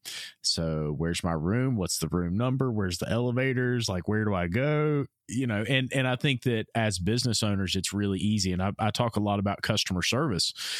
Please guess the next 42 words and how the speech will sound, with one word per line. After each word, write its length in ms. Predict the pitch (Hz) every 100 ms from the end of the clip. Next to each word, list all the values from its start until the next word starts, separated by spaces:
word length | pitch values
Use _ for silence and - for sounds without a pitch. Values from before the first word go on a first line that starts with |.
| - -
And 120 | - 113
I 40 |
think 280 | 104 120 110
that, 280 | 110 101 - -
that 160 | 107
it's 160 | 101 -
easy 340 | 117 117 120 120
for 220 | - -
us 220 | 110 104
as 160 | 98 78
business 480 | 90 117 143 123
owners 500 | 90 76 53 67 - - _ - - _
to 100 | 120
lose 320 | 101 107 110
sight 300 | - 110 110
that 120 | 101
customer 380 | - 117 - 104
service 380 | 92 107 101 98
is 100 | 95
about 220 | 90 90
the 80 | -
customer. 500 | - 180 - - 98 _ _ -
And 160 | 113
this 160 | 131 160
is 120 | 233
just 260 | - 165 165
an 120 | 135
example 580 | 104 90 104 131 - 110
of 80 |
that. 260 | 92 101 -
But, 160 | 104 101 -
but 160 | 117 104
when 140 | 117
we're 100 | 107
talking 340 | - 139 170
about 220 | 185 127 -
estimates 520 | 107 107 - 107 104
and 80 | 101
we're 100 | 90
talking 420 | - 117 120 117
about 300 | 98 101 101
a 80 | 92